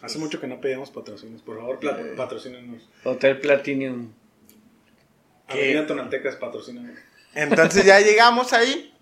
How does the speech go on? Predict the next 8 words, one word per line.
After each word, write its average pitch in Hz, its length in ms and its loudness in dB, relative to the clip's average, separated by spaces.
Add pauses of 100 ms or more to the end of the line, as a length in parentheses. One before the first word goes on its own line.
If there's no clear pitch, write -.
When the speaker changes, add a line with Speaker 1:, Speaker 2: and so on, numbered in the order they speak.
(240)
Speaker 3:
Gobierno 151 500 0
de 160 80 0
Tonalá. 196 840 -2
Speaker 2:
<laughs> - 40 -12
Lo 147 280 6
dejo. 226 520 4 (2250)
Y 131 160 -6
ya, 139 420 2